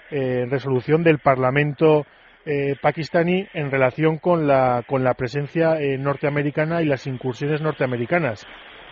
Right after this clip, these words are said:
Eh, resolución importante y que yo no sé hasta qué punto, eh, bueno, tiene posibilidades de influir realmente en las relaciones entre los dos países.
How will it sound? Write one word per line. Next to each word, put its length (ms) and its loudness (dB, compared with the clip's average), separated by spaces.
Eh, 220 -2
resolución 580 2
importante 800 4
y 100 -6
que 180 -2
yo 80 2
no 120 0
sé 160 0
hasta 200 -2
qué 140 -4
punto, 460 -2
eh, 320 -4
bueno, 220 -8
tiene 540 0
posibilidades 880 0
de 100 0
influir 640 -4
realmente 840 -4
en 160 -8
las 180 -4
relaciones 420 -6
entre 200 -4
los 80 0
dos 140 -6
países. 520 -10